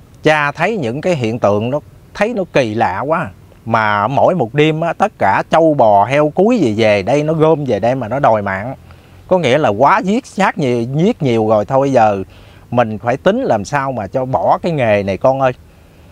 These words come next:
Thì mấy người con ta đâu có chịu đâu, bởi vì mỗi một ngày như vậy là thu tiền vô đâu có ít. Đó,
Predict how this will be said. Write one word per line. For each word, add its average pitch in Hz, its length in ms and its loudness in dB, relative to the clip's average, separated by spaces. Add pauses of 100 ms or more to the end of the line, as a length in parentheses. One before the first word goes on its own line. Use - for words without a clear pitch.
(460)
Thì 135 100 2
mấy 175 160 2
người 151 160 0
con 156 260 4
ta 143 120 0
đâu 160 140 2
có 190 120 -2
chịu 113 260 0
đâu, 160 200 2 (200)
bởi 117 100 0
vì 123 400 2
mỗi 107 280 2
một 117 260 0
ngày 123 300 0
như 131 140 -4
vậy 139 100 0
là 120 160 2
thu 156 340 -2
tiền 113 280 2
vô 131 100 2
đâu 151 160 2
có 180 140 2
ít. 202 100 4 (720)
Đó, 175 160 0